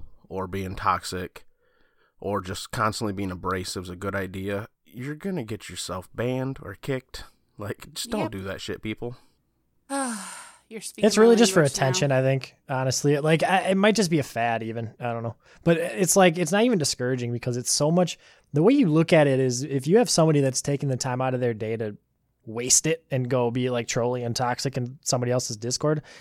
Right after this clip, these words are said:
Speaker 3: it's way easier for me to just right-click your name and press ban than you, than it is for you to, like, put all the effort into getting banned. So you're really
Speaker 2: Right.
Speaker 3: wasting your own time at that point, and you're outcasting
Speaker 2: Yeah.
Speaker 3: yourself. So go
Speaker 2: It
Speaker 3: for it.
Speaker 2: And then the person
Speaker 3: <laughs>
Speaker 2: that goes and makes a second account, and you're like, "Okay, that takes you f-,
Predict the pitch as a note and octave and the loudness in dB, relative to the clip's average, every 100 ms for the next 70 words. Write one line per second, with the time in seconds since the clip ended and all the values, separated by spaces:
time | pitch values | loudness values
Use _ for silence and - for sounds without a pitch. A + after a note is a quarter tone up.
0 | - E3+ G#3 D4+ F3 G3 F#3 F3 C#3 C3+ | -2 0 4 4 6 6 8 6 4 0
1 | D#3 D3+ B2+ B2 - - _ _ _ - | 2 2 0 -2 -4 -8 _ _ _ -2
2 | C3+ D3+ - D#3+ - A#2 B2+ C#3 A#2 - | 2 2 2 2 2 0 0 0 0 0
3 | C3+ A2+ - A2+ B2+ B2 A#2 A#2 A#2 B2 | 2 0 -2 -2 0 -2 -4 -6 -4 -4
4 | A#2+ A#2+ B2 B2+ C3 B2+ B2 B2+ - A#2+ | -2 -2 0 0 -2 -2 -2 -2 -2 -4
5 | A2+ B2 A#2+ A2+ G#2+ - A#2+ A#2 A2+ A2+ | -4 -2 -2 -4 -4 -2 0 0 -2 -2
6 | A#2 A2 G2 G#2+ G#2+ G2 F#2+ E2+ - - | -4 -6 -8 -8 -8 -8 -10 -10 -14 -18
7 | _ _ - F#3 A#3+ D4 D#3+ D3 D3+ D3+ | _ _ 2 4 6 4 4 2 2 2
8 | B2+ A#2 A#2 G#2+ A2 G#2 - G2 F#2+ - | 0 0 -2 -2 -6 -6 -8 -10 -10 -12
9 | F2+ - _ _ _ - C#3 C3 A#2 A2+ | -16 -18 _ _ _ -2 0 2 0 -2
10 | - G2 G2 G2 - - - - _ _ | -4 -6 -6 -8 -12 -14 -14 -16 _ _
11 | _ _ - A#2 G#2 G2+ G#2 - - _ | _ _ -6 -6 -4 -4 -6 -10 -16 _
12 | _ _ _ - G#3+ G#3+ G#3+ G3+ G3+ G3+ | _ _ _ -10 -6 -4 -6 -6 -6 -4
13 | G3 F3+ F3+ F#3 F#3 F3+ F3+ - F#3 - | -6 -6 -6 -6 -4 -4 -6 -6 -4 -2
14 | F#3 - F3 E3+ F3 F3 - E3+ F3 F3 | -4 -8 -12 -10 -6 -6 -8 -10 -8 -8
15 | E3 F3+ F#3 F#3+ D3 - G3 F#3 F#3 F#3+ | -10 -12 -12 -10 -10 -12 -10 -10 -10 -12
16 | - G3 - | -12 -14 -16